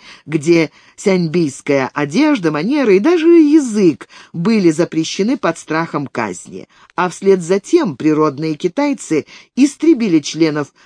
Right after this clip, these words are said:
правивших династий и создали свою империю Суй, враждебную всему иноземному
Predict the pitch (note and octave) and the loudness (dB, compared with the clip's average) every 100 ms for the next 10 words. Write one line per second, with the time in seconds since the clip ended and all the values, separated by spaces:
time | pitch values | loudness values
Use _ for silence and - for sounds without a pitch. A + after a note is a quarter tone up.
0 | _ F3 E3+ C3+ B2 D#3 D#3 F3+ C#4 F4+ | _ -4 -2 -2 -2 -4 -2 -2 0 -2
1 | - C4+ F#3+ - E4+ B3 G#3+ - C#3+ C3+ | -2 -2 -2 -2 -2 -2 -6 -4 -4 0
2 | D#3+ E3 D#3 C#3 D3+ D3 D3+ D3 _ _ | 0 0 -4 0 0 2 0 -4 _ _
3 | - - - D4 B2 - _ _ - E3 | -20 -4 2 4 2 -6 _ _ -6 -2
4 | F3 C#3 B2 C3+ E3 D3+ C4+ D#4 - D3 | 0 -2 -2 0 0 0 -4 -6 -4 -4
5 | C3+ C3 C3 B2+ B3 C#4 C#4+ C4 A#3+ | -2 -4 -6 -4 -2 -2 -2 -2 -6